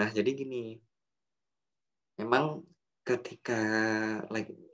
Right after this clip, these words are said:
menghubungkan lagi ke bonus demografi tadi ya, usia produktif kita banyak, gitu ya. Jendela, salah satu jendela peluang yang memang harus dimanfaatkan ini masalah digitalisasi, gitu kan.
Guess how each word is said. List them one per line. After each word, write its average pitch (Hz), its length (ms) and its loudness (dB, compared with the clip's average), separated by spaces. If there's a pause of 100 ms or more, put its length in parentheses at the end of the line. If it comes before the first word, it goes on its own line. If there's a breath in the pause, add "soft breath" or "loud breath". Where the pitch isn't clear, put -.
(140)
menghubungkan 107 480 2
lagi 104 160 2
ke 101 80 -10
bonus 95 240 -2
demografi 95 480 -2
tadi 90 320 0
ya, 71 80 -10 (160)
usia 104 320 -2
produktif - 480 -8
kita 107 240 2
banyak, 87 400 -8 (720)
gitu - 240 -16
ya. - 20 -12 (1080)
Jendela, 104 560 6
salah 110 240 2
satu - 240 2
jendela 101 480 4
peluang 104 560 4
yang 95 180 -4 (300)
memang 104 260 -8
harus 98 220 -4
dimanfaatkan 90 560 -8
ini 104 240 -8
masalah 104 480 -8 (880)
digitalisasi, 95 880 0
gitu - 400 -20
kan. 131 140 -18